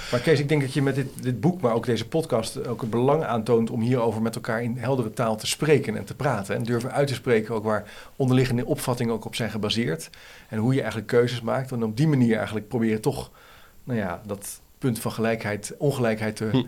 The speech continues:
Speaker 1: doorbreken.
Speaker 2: Ja.
Speaker 1: Het is leuk om met je over in gesprek te gaan. Ehm, erg interessant. Dankjewel voor je tijd. Eh, ik heb nog een vraag van een luisteraar die toch nog
Speaker 2: <laughs>
Speaker 1: even wil, eh,
Speaker 2: Oké.
Speaker 1: wil, eh,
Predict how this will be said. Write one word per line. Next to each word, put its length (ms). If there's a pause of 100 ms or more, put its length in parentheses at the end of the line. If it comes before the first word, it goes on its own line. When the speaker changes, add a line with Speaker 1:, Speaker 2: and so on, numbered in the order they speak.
(160)
Speaker 1:
doorbreken. 720
Speaker 2:
Ja. 220
Speaker 1:
Het 100
is 200
leuk 240
om 60
met 120
je 80
over 160
in 60
gesprek 280
te 60
gaan. 340
Ehm, 200 (920)
erg 200
interessant. 480 (420)
Dankjewel 340
voor 120
je 120
tijd. 320
Eh, 760
ik 100
heb 80
nog 140
een 80
vraag 280
van 120
een 80
luisteraar 400
die 100
toch 140
nog 200
Speaker 2:
<laughs> 20
Speaker 1:
even 200
wil, 400
eh, 100
Speaker 2:
Oké. 280 (280)
Speaker 1:
wil, 380
eh, 60